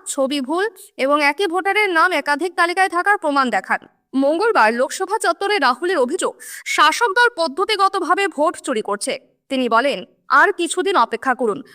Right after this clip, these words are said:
প্রমাণ আছে এটা জাতীয় স্তরে হচ্ছে। নির্বাচন কমিশন জানে, আমরা জানি।" কমিশনের প্রমাণ চাওয়া প্রসঙ্গে রাহুল জানান,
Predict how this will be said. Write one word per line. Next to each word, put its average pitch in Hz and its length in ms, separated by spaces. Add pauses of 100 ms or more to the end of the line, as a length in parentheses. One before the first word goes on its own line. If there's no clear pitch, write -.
(120)
প্রমাণ 349 340
আছে 302 240
এটা 254 380
জাতীয় 220 440
স্তরে 277 260
হচ্ছে। 220 400 (240)
নির্বাচন 311 460
কমিশন 370 400
জানে, 226 460 (120)
আমরা 247 300
জানি।" 185 320 (240)
কমিশনের 349 560
প্রমাণ 320 380
চাওয়া 415 260
প্রসঙ্গে 370 440
রাহুল 262 320
জানান, 233 440